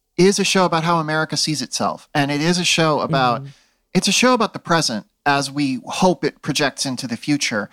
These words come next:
Speaker 1: And the fact that it remains essentially an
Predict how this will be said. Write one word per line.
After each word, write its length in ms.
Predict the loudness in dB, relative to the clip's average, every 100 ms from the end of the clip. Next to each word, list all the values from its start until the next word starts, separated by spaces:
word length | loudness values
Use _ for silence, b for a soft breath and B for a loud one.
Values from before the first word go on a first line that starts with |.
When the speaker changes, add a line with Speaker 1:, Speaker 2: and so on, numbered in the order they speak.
| B B B -2
Speaker 1:
And 160 | 0
the 60 | 0
fact 300 | 0 0 0
that 120 | 0
it 80 | 0
remains 360 | 0 0 0 -2
essentially 560 | -2 0 -2 -4 -4
an 100 | -4